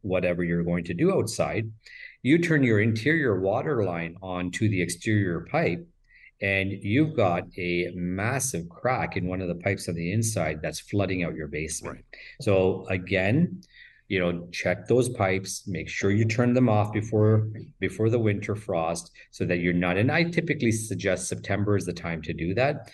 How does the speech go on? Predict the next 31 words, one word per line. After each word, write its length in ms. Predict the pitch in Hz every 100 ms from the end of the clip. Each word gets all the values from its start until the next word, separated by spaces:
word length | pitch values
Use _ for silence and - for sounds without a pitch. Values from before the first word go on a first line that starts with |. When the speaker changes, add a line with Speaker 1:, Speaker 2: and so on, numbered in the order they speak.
| -
Speaker 1:
So 120 | -
if 60 | 90
you 60 |
haven't 240 | 98 135 147
done 140 | 139
it 120 | 139
already, 380 | - 117 117 113
go 180 | 107 92
out 140 | 92
there 120 | 101 92
and 100 | 85
do 100 | 85
it 60 |
right 220 | 82 80
away. 280 | 78 71 64 - _ _ _ _ - _ _ _ _ _
Speaker 2:
Some 220 | - - 113
pretty 280 | 160 170
spooky 380 | 147 - 175 160
things 300 | - 151 139
to 80 | 147
keep 220 | - 147
in 80 | 131
mind, 300 | 127 139 131
especially, 720 | 110 - 135 135 123 110 104
uh, 80 | 101
this 160 | 104 107
time 200 | 117 110
of 40 |
year, 140 | 110
but, 260 | 123 139
uh, 60 | -